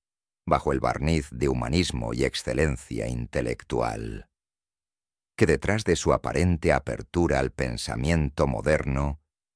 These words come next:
hay una estrategia más profunda. Crear una clase dirigente que piensa en términos católicos,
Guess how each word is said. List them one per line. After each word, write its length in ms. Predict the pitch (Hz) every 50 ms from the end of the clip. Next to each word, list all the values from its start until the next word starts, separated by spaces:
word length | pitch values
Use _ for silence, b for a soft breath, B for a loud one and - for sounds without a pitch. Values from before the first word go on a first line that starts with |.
| _ _ _ _
hay 140 | 117 113
una 140 | 135 131 120
estrategia 720 | 104 - - 120 - - - 107 113 - - - 65 60 58
más 360 | 62 65 73 76 - - -
profunda. 880 | - - 65 64 - - 73 69 60 55 53 53 57 58 55 50 - - _ _ _ _ _ _ _ _ _ _ _ _ _ _ _
Crear 280 | - 76 78 80 87 90
una 200 | 82 80 71 69
clase 380 | - 76 78 78 - - 82
dirigente 720 | - 73 60 60 57 - 87 98 104 98 90 - - 85 -
que 100 | - -
piensa 400 | - 80 82 82 80 73 - 76
en 140 | 69 65 -
términos 520 | - 80 71 69 73 71 69 67 67 -
católicos, 880 | - - 60 - - 73 69 58 60 60 - - 69 67 67 - - -